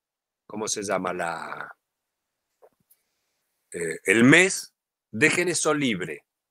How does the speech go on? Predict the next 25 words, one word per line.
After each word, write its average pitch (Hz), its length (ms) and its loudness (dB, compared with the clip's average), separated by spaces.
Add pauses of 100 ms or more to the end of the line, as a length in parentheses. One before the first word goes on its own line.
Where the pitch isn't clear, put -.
(1300)
Fíjense 147 840 2 (1160)
que 101 200 2
acá 135 400 4
empezaría 117 1040 0 (1000)
en 95 160 -6
octubre, 110 540 2
porque 98 440 0
esto 107 240 2
es, - 140 0
esto 107 400 0
es, 107 240 0
eh, 90 120 -12 (380)
de 104 80 -6
un 95 100 0
libro 101 180 2
español, 101 540 4
esto 101 340 -2
es, 98 400 0 (680)
eh, 85 220 -6
¿cómo 98 180 -4
se 98 180 0
dice? 101 320 2
La, 82 320 4
la 87 160 2
determinación, 98 1160 0